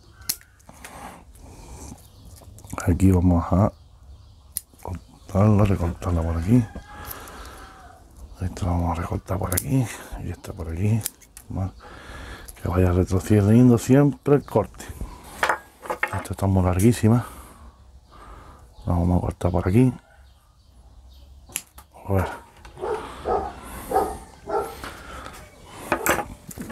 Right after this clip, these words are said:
Vamos. Ya como que se va viendo un poquito más la forma, ¿no? ¿Eh? ¿Vale? Primera, segunda,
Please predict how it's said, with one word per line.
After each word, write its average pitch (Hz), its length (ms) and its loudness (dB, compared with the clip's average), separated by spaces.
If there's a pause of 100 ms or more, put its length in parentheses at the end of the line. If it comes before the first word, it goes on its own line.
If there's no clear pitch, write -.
Vamos. 104 240 0 (1120)
Ya 110 160 4
como 113 180 4
que 113 80 2
se 110 120 2
va 107 100 6
viendo 107 180 6
un 98 100 4
poquito 98 360 2
más 95 440 2 (220)
la 95 140 -2
forma, 90 400 2
¿no? 165 160 6 (1040)
¿Eh? 143 180 4 (1120)
¿Vale? 131 400 2
Primera, 123 640 4 (400)
segunda, 120 880 4